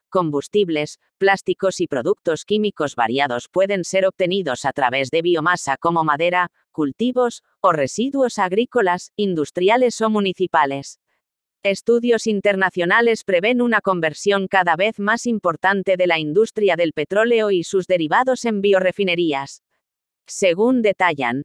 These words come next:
estas son opciones más amigables con el medio ambiente porque utilizan biomasa, por ejemplo madera, cultivos y residuos para producir combustibles como los ya conocidos bioetanol y biodiesel,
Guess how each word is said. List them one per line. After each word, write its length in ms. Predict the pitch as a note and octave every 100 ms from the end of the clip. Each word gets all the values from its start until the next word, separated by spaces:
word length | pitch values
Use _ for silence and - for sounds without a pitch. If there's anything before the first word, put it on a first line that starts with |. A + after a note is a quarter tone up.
| -
estas 340 | A#3+ - B3+
son 180 | - A3
opciones 540 | G3+ - F#3+ F3+ E3+ F3+
más 240 | F#3+ F#3+
amigables 640 | F#3 E3 D#3+ F#3 F#3 F#3+
con 180 | - E3
el 140 | C#3+ C#3
medio 320 | F#3+ G3+ F#3+
ambiente 500 | E3 E3 G3 F#3 F#3+
porque 380 | - E3 - D#3+
utilizan 640 | D3+ D3+ F3+ G3+ F3+ D#3+
biomasa, 580 | D#3+ D3 D#3+ F3 E3 D#3+ _ _ _
por 160 | F3+ D3
ejemplo 460 | - G3+ G3+ F#3+
madera, 480 | F3 E3 E3 C#3+ C#3+ _ _ _
cultivos 600 | F#3 E3 A3+ B3 A#3+ -
y 60 |
residuos 580 | G3 D#3+ - C4+ F#3 D3
para 220 | C3 A2+
producir 480 | A#2 A2 F#2+ C3+ C3
combustibles 800 | - C3 A2+ - C#3+ C3 B2 -
como 260 | D#3 D3+ C3+
los 160 | G#2+
ya 140 | C#3 D#3
conocidos 600 | G3 F3 - F#3 F3+ F3
bioetanol 640 | F#3 F3 E3 D3 C#3 B2+
y 60 | A#2+
biodiesel, 720 | D#3 D#3 F3+ F3 - D#3+